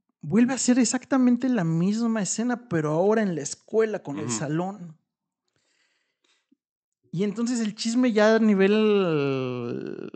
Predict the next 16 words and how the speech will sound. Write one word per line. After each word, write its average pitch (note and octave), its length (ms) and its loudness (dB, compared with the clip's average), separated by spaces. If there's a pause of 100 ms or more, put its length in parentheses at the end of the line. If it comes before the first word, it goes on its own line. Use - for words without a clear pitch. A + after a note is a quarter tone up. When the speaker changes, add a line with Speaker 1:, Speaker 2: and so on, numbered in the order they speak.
(140)
Speaker 1:
pueblo G3 640 4 (160)
Speaker 2:
Ujú. G2+ 320 -10 (840)
Speaker 1:
ya F#3+ 100 -6
es F#3+ 60 -10
gigantesco, C3 760 -14
güey. - 360 -20 (720)
Gigantesco. F#3 640 -10 (2750)
Y - 140 -20
dice A3 260 -4
que E3 100 -14
entonces, D#3+ 600 -8 (840)
porque - 240 -16
era C3+ 100 -4
lunes, D#3 460 -2
¿no? A2 120 -8
Speaker 2:
Ujú. G#2 240 -4